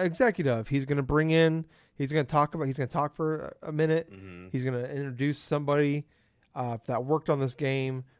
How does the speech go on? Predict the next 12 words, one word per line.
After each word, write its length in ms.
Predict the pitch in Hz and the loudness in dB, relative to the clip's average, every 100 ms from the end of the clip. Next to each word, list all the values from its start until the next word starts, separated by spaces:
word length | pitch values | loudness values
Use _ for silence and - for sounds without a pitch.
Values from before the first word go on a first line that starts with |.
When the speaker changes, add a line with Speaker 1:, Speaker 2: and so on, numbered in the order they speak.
| _ | _
Speaker 1:
They're 100 | 131 | -4
gonna 200 | 123 117 | -2 -2
talk 400 | - 135 139 - | -2 -2 -2 -2
about 340 | 127 135 131 | -2 -2 -2
the 60 | 139 | -8
game. 340 | 131 127 123 | -4 -2 -2
Then 140 | 120 123 | -2 -4
they're 100 | 120 | -4
gonna 160 | 120 | -6
show 400 | 110 - 147 139 | -8 -4 0 0
the 120 | 123 123 | 0 -4
game, 460 | 120 120 120 117 | -2 0 -2 -4